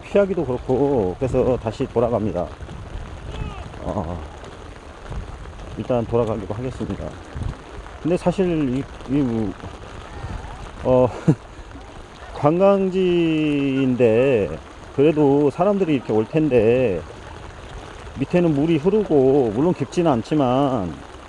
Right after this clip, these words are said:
어, 뭐랄까, 너무 좁게 <laughs> 만들었다 놨다고 해야 되나? 어, 어차피 사람이 오는 거라면 조금, 뭐, 한,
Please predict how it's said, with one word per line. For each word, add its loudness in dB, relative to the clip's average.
어, 2
뭐랄까, 6
너무 6
좁게 4
<laughs> -12
만들었다 2
놨다고 2
해야 6
되나? 4
어, 0
어차피 2
사람이 4
오는 4
거라면 2
조금, 6
뭐, 2
한, 2